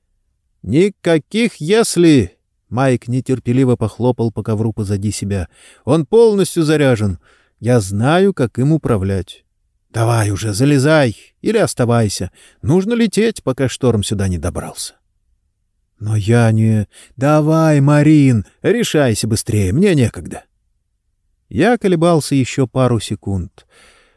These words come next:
Если нас поймают за пределами острова, обоих выкинут с корабля. А корабль был моей жизнью. Стал ею, когда я подписал контракт на восемь полетов в Мауи Заветную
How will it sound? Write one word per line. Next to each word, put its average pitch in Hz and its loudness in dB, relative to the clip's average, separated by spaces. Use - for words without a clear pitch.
Если 139 0
нас 139 2
поймают 131 0
за 120 -2
пределами 127 2
острова, 117 0
обоих 180 2
выкинут 143 0
с - -8
корабля. 101 0
А 90 -8
корабль 117 2
был 117 0
моей 110 0
жизнью. 101 -4
Стал 143 -2
ею, 87 -6
когда 85 -6
я 160 2
подписал 151 -2
контракт 135 -2
на 110 -2
восемь 117 -4
полетов 113 -4
в 87 -10
Мауи 107 0
Заветную 117 -2